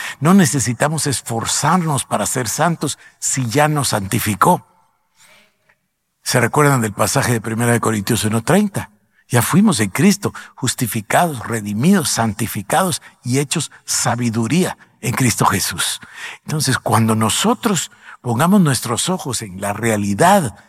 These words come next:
espiritual, en el verdadero mundo real, y vivamos nuestra vida desde el trono, todo va a cambiar en nuestra vida física.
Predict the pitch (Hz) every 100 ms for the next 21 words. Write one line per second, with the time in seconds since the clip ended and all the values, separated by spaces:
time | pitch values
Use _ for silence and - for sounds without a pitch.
0 | _ - - 143 110 104 - 170 185 -
1 | - 151 160 165 156 170 156 143 143 208
2 | 214 143 170 165 139 165 202 190 101 -
3 | - - 175 151 151 185 220 220 156 127
4 | 127 127 202 175 123 120 107 - 190 214
5 | 160 - _ _ - 185 196 185 190 151
6 | 165 185 160 - 135 120 117 127 139 160
7 | 147 - - 127 120 104 110 110 120 107
8 | - 98 - - -